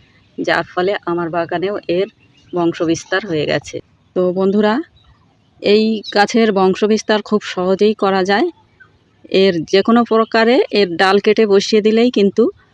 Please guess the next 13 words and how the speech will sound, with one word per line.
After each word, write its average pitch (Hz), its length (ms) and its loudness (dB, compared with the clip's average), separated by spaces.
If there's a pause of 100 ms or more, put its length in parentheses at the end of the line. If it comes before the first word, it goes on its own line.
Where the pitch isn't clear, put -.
(160)
আবার 185 280 0
নতুন 190 340 2
গাছ 185 300 0
তৈরি 175 280 0
হয়ে 165 200 -2
যায়, 151 220 -6 (500)
তাছাড়া 202 500 0
এর 202 180 0
বীজ 190 240 0 (100)
থেকেও 247 300 2
গাছ 202 300 0
তৈরি 175 240 2 (200)
হয়। 156 220 -2